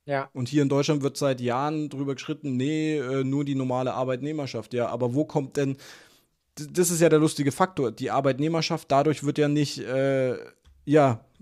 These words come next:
Speaker 2: diese dreitausendsechshundertachtzig Euro, die du im Monat verdienen musst, die werden ja nicht, äh, dadurch berechnet, durch die paar Leute, sondern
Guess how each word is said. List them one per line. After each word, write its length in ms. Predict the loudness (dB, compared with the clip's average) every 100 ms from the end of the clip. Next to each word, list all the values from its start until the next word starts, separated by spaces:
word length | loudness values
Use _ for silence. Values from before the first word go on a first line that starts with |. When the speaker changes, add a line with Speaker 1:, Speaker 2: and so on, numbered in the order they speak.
| -16 -4
Speaker 2:
diese 220 | -2 -2
dreitausendsechshundertachtzig 1080 | 0 2 2 -2 -6 -4 -4 -4 -6 -8 -4
Euro, 140 | -2
die 100 | -2
du 100 | -2
im 80 | -4
Monat 220 | -6 -6
verdienen 280 | -6 -4 -4
musst, 180 | -4 -6
die 100 | -4
werden 160 | -2
ja 80 | -2
nicht, 300 | -2 -4 -10
äh, 240 | -8 -8
dadurch 340 | -2 0 0 -4
berechnet, 460 | -6 -8 -10 -14 -18 _
durch 200 | -10 -8
die 220 | -4 -4
paar 220 | -2 0
Leute, 320 | 4 4 2
sondern 380 | -2 -4 -4 -6